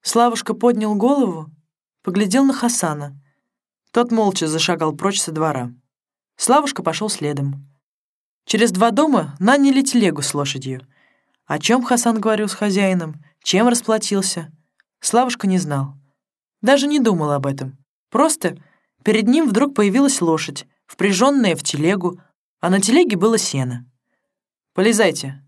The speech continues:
Славушка послушно забрался на сено, закопался поглубже. Хасан проверил, хорошо ли спрятан мальчик, набросал сверху ещё сена, пошарил рукой.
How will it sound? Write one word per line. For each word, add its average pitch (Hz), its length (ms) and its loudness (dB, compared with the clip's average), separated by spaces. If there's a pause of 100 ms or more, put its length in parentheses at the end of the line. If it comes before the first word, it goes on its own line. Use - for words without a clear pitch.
(680)
Славушка 226 480 0
послушно 196 480 0
забрался 190 480 0
на 180 140 0
сено, 226 460 -2 (320)
закопался 233 640 0
поглубже. 156 680 -2 (600)
Хасан 190 360 0
проверил, 190 400 2
хорошо 185 360 -2
ли 240 80 2
спрятан 151 360 -4
мальчик, 139 480 -6 (300)
набросал 175 420 0
сверху 165 320 -2
ещё 170 240 -2
сена, 151 480 -6 (220)
пошарил 202 500 0
рукой. 143 480 -6